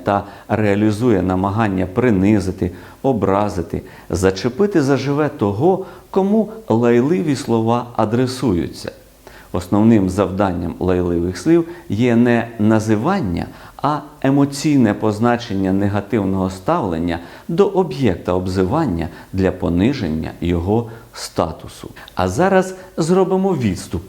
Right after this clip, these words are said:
але не ліричний, а словниковий. Обзивати. Називати кого-небудь образливими, лайливими словами, давати кому-небудь негативну оцінку. Інвективна лексика, образливі слова,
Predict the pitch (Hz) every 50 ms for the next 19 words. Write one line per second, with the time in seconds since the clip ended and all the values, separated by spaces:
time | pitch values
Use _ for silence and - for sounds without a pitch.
0 | - - 101 98 98 95 90 - - - - - 87 87 85 82 80 82 92 135
1 | 170 - - - 101 90 - - - 117 131 131 - - - - - - - -
2 | 277 196 170 143 135 120 98 - - - - - - - - - - - - -
3 | - - - - - - - - - - - - - - 170 170 147 139 143 180
4 | 175 165 156 104 69 - - - - - - - - - - - - 80 92 98
5 | 98 95 101 117 117 139 165 160 - 117 107 - 117 107 104 113 113 120 127 120
6 | 104 95 95 95 95 - 98 90 90 90 90 98 117 120 117 90 90 82 82 85
7 | 85 80 82 - - - - - - 92 98 98 98 107 113 110 104 110 107 107
8 | 107 104 - 117 120 120 117 117 98 85 82 73 69 69 - - - - - 87
9 | 87 95 87 95 123 160 - - 101 - - 101 95 90 90 90 87 80 78 82
10 | 82 - - - 101 98 95 101 104 101 - 113 101 101 101 98 92 90 90 -
11 | - - 78 78 82 85 - 113 120 120 117 - - - - - - - - -
12 | 107 117 123 139 151 156 - 180 180 180 180 185 185 180 143 98 87 - - -
13 | - - - - - - - - - - - - - 104 104 101 92 - 107 127
14 | 131 113 117 101 95 95 92 95 85 85 82 82 85 95 101 -